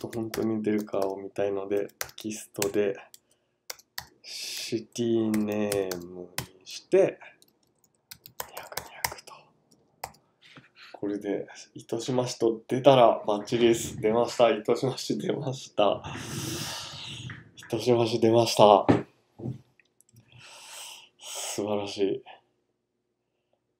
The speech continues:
ただこれこのままだと、前回のですね、お天気アプリをちょっと開いてみますね。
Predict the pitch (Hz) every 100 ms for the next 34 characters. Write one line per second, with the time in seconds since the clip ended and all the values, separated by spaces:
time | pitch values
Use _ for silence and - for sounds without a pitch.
0 | _ - - 127 117 113 107 - 131 139
1 | 156 156 151 135 113 117 107 98 - _
2 | _ _ _ - _ _ - - - _
3 | _ _ _ _ _ _ - - 127 170
4 | 165 147 127 110 104 98 - 85 82 90
5 | - 104 - - 131 131 123 - 123 120
6 | 120 - 107 104 101 - - - - -
7 | 104 101 101 101 107 107 90 92 95 143